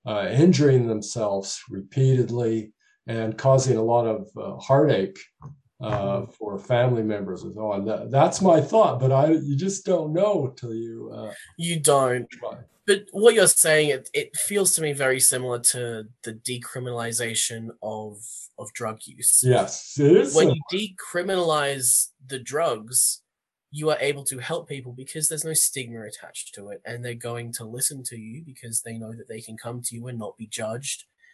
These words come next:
Speaker 2: and not be sent away and not be imprisoned, and you actually see change. So I think it is very much a step in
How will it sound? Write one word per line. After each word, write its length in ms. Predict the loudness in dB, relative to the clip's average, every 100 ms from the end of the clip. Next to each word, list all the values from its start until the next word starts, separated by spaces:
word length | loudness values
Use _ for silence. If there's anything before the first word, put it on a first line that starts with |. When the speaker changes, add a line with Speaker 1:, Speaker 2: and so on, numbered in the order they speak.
| _ -10
Speaker 2:
and 100 | -8
not 160 | -8
be 80 | -4
sent 280 | -2 -2 -8
away 400 | -10 -10 -8 -6
and 100 | -8
not 120 | -12 -14
be 120 | -14
imprisoned, 720 | -14 -8 -4 -2 -4 -8 -12 _ _ _ _ _ _ _ _ _ _
and 220 | -2 -2 -2
you 160 | 0
actually 440 | 0 2 0 0 0
see 220 | 0 0
change. 560 | -6 -6 -10 -14 -16 -16 _ _
So 640 | -2 0 0 -2 -6 -6 -10 _ _ _ _ _ _ _ _ _ _ _ _ _ _ -6
I 100 | -4
think 260 | -2 -4 -6
it 120 | -6
is 420 | -6 0 0 0 -6
very 220 | -6 -6 -6
much 160 | -10 -4
a 60 | 2
step 420 | 2 2 -4 -6 -16
in 420 | -6 -6 -6 -8